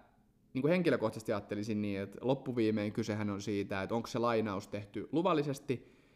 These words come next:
vai ei. Suomen teosto, joka vastaa tekijänoikeusasioista Suomessa musiikin kohdalla, niin on todennut, että kaikkeen lainaamiseen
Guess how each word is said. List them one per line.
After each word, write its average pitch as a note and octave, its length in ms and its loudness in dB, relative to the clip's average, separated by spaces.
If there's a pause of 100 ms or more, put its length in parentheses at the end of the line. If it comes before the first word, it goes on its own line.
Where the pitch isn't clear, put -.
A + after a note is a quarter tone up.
(400)
vai G#2 420 4 (120)
ei. D2+ 300 -4 (580)
Suomen E3 300 4
teosto, E3 440 4
joka G2 200 2
vastaa G#2 320 0
tekijänoikeusasioista F#2+ 1200 -4
Suomessa G2+ 560 0 (140)
musiikin G#2 440 -2
kohdalla, F2+ 400 -4
niin G2 160 -4
on A#2+ 100 -2
todennut, C#3 460 0
että A2+ 160 -8
kaikkeen G#2+ 760 0 (320)
lainaamiseen F#2+ 1080 0